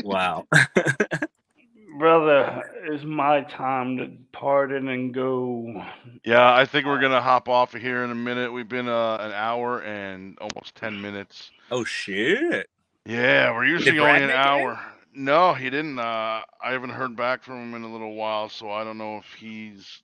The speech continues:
Speaker 3: li-, if he's busy or what.
Speaker 1: He probably crashed. He's in a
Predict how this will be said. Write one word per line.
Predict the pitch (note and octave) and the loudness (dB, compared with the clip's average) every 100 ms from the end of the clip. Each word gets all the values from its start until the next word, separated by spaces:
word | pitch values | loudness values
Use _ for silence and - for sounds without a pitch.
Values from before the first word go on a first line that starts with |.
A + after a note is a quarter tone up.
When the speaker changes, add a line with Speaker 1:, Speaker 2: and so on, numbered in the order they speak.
| _ | _
Speaker 3:
li-, | G2+ A2 G#2+ | -8 -6 -6
if | F#2+ | -10
he's | G2 E2+ | -18 -16
busy | - A#2 G#2 B2 | -10 -10 -8 -8
or | G#2 | -8
what. | G2 G#2 A2+ B2+ _ _ _ _ _ C3 - | -6 0 2 0 _ _ _ _ _ -20 -16
Speaker 1:
He | G3 D#4 | -14 -10
probably | B2+ G2+ G#2+ | -8 -6 -8
crashed. | - A2+ G#2 G#2 | -8 -6 -6 -6
He's | C3+ D3+ | -8 -8
in | D3+ | -6
a | G#2+ | -4